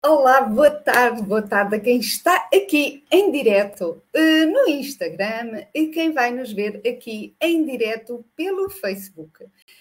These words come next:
Desde já quero desejar uma boa segunda-feira, mas também para dizer que começamos hoje uns minutinhos mais tarde,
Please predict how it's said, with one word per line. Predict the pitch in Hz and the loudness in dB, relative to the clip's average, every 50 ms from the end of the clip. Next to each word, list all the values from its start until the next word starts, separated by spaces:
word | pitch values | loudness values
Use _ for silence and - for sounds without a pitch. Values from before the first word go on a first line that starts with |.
| _ _ | _ _
Desde | - - 311 330 311 277 269 254 | -10 -4 -4 -4 -4 -4 -8 -6
já | - 262 247 226 214 196 196 | 0 0 0 0 0 -4 -4
quero | - 262 233 208 190 | -2 -2 -2 -2 -4
desejar | - - - - 185 185 190 185 180 - - | -10 -12 -8 -4 -2 0 0 -2 -4 -6 -6
uma | 339 466 440 339 285 | -4 -2 2 2 2
boa | 208 196 185 180 190 | 0 0 -6 -6 -6
segunda-feira, | 190 - - - - - 233 240 - - 202 190 190 190 190 196 208 | -6 -8 -12 -12 -8 -6 -6 -6 -6 -6 -4 -4 -4 -4 -4 -6 -8
mas | 247 294 359 359 | -6 -6 -6 -6
também | - - 403 415 392 330 320 311 311 | -6 -8 -8 -6 -2 -2 -2 -2 -2
para | 302 | -6
dizer | 269 - 247 233 202 202 220 202 202 202 | -6 -6 -6 -10 -8 -8 -6 -6 -8 -8
que | - - 214 196 | -10 -12 -12 -12
começamos | 202 - 320 330 359 330 - - 403 392 381 392 359 262 247 | -8 -4 -4 -4 -4 -6 -8 -10 -8 -6 -6 -6 -6 -4 -4
hoje | 277 262 247 247 254 240 | -2 -2 -2 -2 -4 -8
uns | 226 - | -12 -12
minutinhos | - 214 202 208 208 208 208 320 339 339 - | -12 -10 -8 -8 -8 -10 -12 -14 -14 -14 -14
mais | - 208 214 226 240 - | -12 -10 -10 -10 -10 -12
tarde, | - 233 196 185 185 190 190 202 208 208 | -10 -8 -6 -6 -6 -6 -8 -10 -14 -16